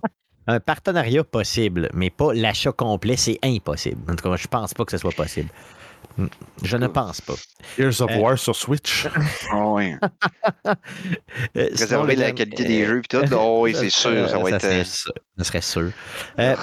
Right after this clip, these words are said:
Speaker 1: sinon, il a la peluche de Mario Wonder qui s'en vient.
Speaker 2: Euh, oui, donc un produit, euh, dérivé officiel, la peluche de Éléphant Mario,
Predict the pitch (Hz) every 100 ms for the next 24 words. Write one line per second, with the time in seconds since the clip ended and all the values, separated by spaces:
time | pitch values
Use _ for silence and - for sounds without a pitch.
0 | - 120 - 139 160 120 107 104 139 135
1 | 170 185 190 123 104 98 107 101 117 123
2 | 175 143 113 - 147 - - 87 85 80
3 | 92 - _ _ _ _ _ _ - 113
4 | 143 139 160 151 131 127 110 123 113 113
5 | 135 156 - 98 - 370 - - - 110
6 | 95 131 - - - 120 123 101 - 135
7 | 113 104 - 131 135 127 139 113 98 120